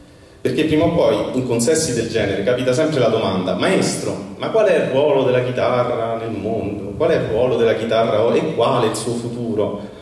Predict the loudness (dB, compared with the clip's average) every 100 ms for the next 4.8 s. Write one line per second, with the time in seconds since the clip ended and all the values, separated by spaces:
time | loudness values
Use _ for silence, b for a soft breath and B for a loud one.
0 | B B B B -14 -8 -2 0 2 2
1 | 2 4 2 2 2 2 2 2 -2 -4
2 | -8 -8 -4 -4 -4 -6 -6 -2 0 0
3 | 0 0 0 0 0 0 0 2 0 -2
4 | -2 0 2 0 0 -2 -10 -10